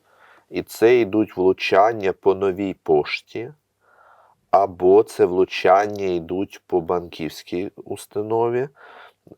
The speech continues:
і також тут іде влучання по житлових будинках. А, по всій країні десь, е, е, ударять по торговельному центру, те, що я відчуваю, чи по бізнес-центру.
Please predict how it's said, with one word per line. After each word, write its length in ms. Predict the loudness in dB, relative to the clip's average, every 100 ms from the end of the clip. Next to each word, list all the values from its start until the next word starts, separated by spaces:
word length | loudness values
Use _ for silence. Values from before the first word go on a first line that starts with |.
| _ -20 -8
і 160 | -4 -2
також 500 | 2 2 4 0 0
тут 220 | 0 2
іде 300 | 4 4 2 -2
влучання 600 | -4 -4 -2 -2 -4 -4
по 200 | 0 0
житлових 500 | -2 -4 -2 -4 -4
будинках. 600 | -6 -6 -12 -18 -20 _ _ _ _ _ _ _ _ _ _ -20 -20 -20 -20 -20 _ -6
А, 480 | -2 0 0 -2 -6 -14 _ _ _ _ _ _ _ _ _ -20 -2
по 180 | 6 6
всій 380 | 6 -2 -2 -2
країні 600 | 2 2 2 -2 -4 -2
десь, 400 | 4 4 2 -8 -4
е, 40 |
е, 800 | 0 2 0 -2 -6 -6 -4 -4 -6 _ _ -12
ударять 520 | -4 0 2 2 -2
по 80 | -6
торговельному 760 | -2 -2 -4 -6 -6 -6 -12
центру, 600 | -12 -10 -10 -12 -18 -20 _ _ _ _ _ _ _ -16 -10
те, 100 | -10
що 180 | -6 -4
я 80 |
відчуваю, 480 | -4 -8 -8 -6 -6
чи 140 | -6 -6
по 160 | -4
бізнес-центру. 920 | -4 -6 -10 -18 _ -14 -14 -14 -20